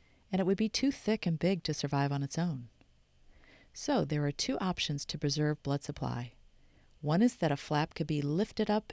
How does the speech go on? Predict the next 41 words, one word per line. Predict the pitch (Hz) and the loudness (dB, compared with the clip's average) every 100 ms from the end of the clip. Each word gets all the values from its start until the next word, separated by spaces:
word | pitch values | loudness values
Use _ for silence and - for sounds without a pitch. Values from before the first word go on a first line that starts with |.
| - | -4
and | 147 143 - | -2 -2 2
left | 185 - - | 2 0 -6
attached | 180 - 202 214 - - | -6 -4 -4 -2 -2 -4
to | 156 | -4
the | 143 | -2
body | 139 131 131 135 190 - | -2 0 -2 -4 -8 -2
by | 147 | 0
one | 147 180 180 | 4 2 2
tether | 180 165 | 2 2
point, | - 139 127 - - - - - - | 0 -4 -4 -6 -20 -20 -20 -18 0
and | 196 | 4
then | 202 | 4
rotated | 180 214 302 - 170 147 143 - | 6 6 4 4 2 4 2 -2
into | 151 160 156 | -2 -2 -2
the | 151 | 0
breast | 156 151 - - | 0 0 -2 -2
area, | 143 135 131 | 0 0 0
which | 143 143 | -2 -2
is | 139 147 | -2 0
nearby. | 147 131 151 147 - - _ - - | -2 0 0 -2 -6 -12 _ -18 -2
That | 143 - | -2 0
tether | 196 240 | 4 4
point | - 156 - | 4 0 0
would | 147 | -2
contain | - 147 165 156 | -2 0 2 2
blood | 147 190 226 | 4 2 2
vessels | 139 - 139 | -2 -2 -6
to | - - | -6 -6
provide | 135 139 135 135 127 | -4 -2 0 0 -2
the | 139 | -2
blood | 139 131 | -2 -2
supply. | - - 139 131 135 - - - - - - - _ - | -6 -6 -4 -4 -6 -12 -20 -20 -20 -20 -20 -20 _ -6
This | 285 | -2
type | - 185 | 2 2
of | 160 | 2
flap | - 139 | 4 2
is | - | 2
called | - 143 165 | -2 -2 -2
a | |
pedicle | - 220 254 131 | 2 0 2 -2
flap, | - 131 127 - | -2 -2 -2 -8